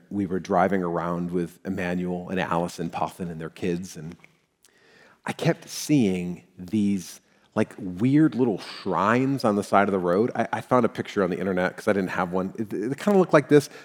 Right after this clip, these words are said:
They're all different. Some of them are, like, aw-, like, weird, like, they're almost, like, made in a tree or out of a tree or in a hole in a tree, and some of them are little shacks. Some of them are, like,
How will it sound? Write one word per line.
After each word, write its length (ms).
They're 160
all 140
different. 400
Some 180
of 60
them 160
are, 60
like, 180
aw-, 280
like, 280
weird, 480
like, 140
they're 140
almost, 280
like, 180
made 380
in 140
a 80
tree 500
or 200
out 200
of 100
a 40
tree 340
or 120
in 60
a 40
hole 300
in 80
a 60
tree, 400
and 120
some 220
of 60
them 240
are 100
little 240
shacks. 580
Some 220
of 80
them 260
are, 100
like, 380